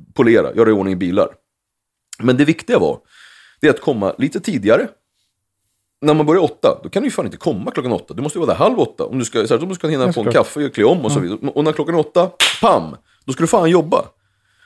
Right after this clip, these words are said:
Speaker 1: Sen är det din rast, då röker du. Du röker fan ingen annan gång. Du röker när du har rast, ja. Sen så när du slutar, då kan du få jobba lite extra om du vill. Det är en annan femma, liksom. Men det är den här,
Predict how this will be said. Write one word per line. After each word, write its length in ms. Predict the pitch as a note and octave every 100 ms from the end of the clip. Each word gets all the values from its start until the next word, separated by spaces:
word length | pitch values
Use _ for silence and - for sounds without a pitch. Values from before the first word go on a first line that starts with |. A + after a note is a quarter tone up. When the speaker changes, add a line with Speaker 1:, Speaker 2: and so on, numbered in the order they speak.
| -
Speaker 1:
Sen 120 | G3+
är 40 |
det 80 | G3+
din 80 | F#3
rast, 320 | F#3+ G3 - - _
då 220 | A#2+ E3
röker 320 | D#3 C#3+ C#3+ D3+
du. 100 | C3+
Du 100 | E3+
röker 200 | - -
fan 300 | - F4+ G#3+
ingen 140 | G#2
annan 220 | E2+ D2+
gång. 200 | D2 D2
Du 80 | C#3+
röker 240 | G3+ -
när 80 | D#3+
du 60 | D#3
har 40 | C#3
rast, 140 | -
ja. 180 | F2+ - - _ _ _ _ -
Sen 120 | G3
så 180 | F#3 F3
när 180 | F3 E3+
du 80 |
slutar, 340 | E3+ E3 C3 A#2+
då 100 | -
kan 160 | D4
du 60 | A#3
få 120 | D3+
jobba 160 | B2 G2+
lite 140 | G2
extra 220 | - -
om 60 | G3+
du 60 | C3
vill. 120 | F#2+
Det 60 | F3
är 40 |
en 40 |
annan 180 | C3+ G2
femma, 300 | G2+ D#2 C#2+
liksom. 220 | G1+ -
Men 60 | C#3+
det 40 | F3
är 40 |
den 80 | B2+
här, 100 | G#2+